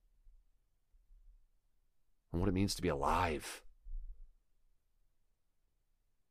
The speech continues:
That's our job, I think.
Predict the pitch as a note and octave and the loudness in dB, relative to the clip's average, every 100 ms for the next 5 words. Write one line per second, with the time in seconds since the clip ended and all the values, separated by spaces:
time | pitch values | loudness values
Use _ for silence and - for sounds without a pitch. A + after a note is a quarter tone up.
0 | _ _ _ _ _ _ _ - _ _ | _ _ _ _ _ _ _ -20 _ _
1 | E2+ F2 D2+ C#2+ - C#2+ C2+ - - - | -2 0 0 -4 -2 -2 -2 -4 -8 -12
2 | - | -14